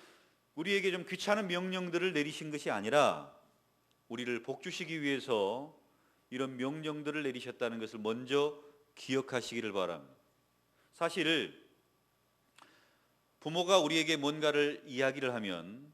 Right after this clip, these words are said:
어렸을 때는 순종을 잘합니다. 근데 나이가 들면 자기 생각들이 생겨요. 꼭 엄마 말대로 해야 돼?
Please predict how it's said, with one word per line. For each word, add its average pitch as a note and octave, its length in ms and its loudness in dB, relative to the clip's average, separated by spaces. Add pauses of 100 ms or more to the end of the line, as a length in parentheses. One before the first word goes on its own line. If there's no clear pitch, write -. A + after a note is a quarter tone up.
(280)
어렸을 D#3+ 340 -2
때는 D#3 180 -4
순종을 F3 420 -4
잘합니다. G#2+ 640 0 (380)
근데 E3+ 160 -6
나이가 D#3+ 320 4
들면 D3+ 240 -6
자기 C#3 240 -2
생각들이 C#3+ 480 -4
생겨요. F#2+ 440 -6 (1080)
꼭 E3+ 240 -2
엄마 C#3+ 200 0
말대로 C3+ 440 0
해야 C3+ 200 0
돼? E3+ 240 -6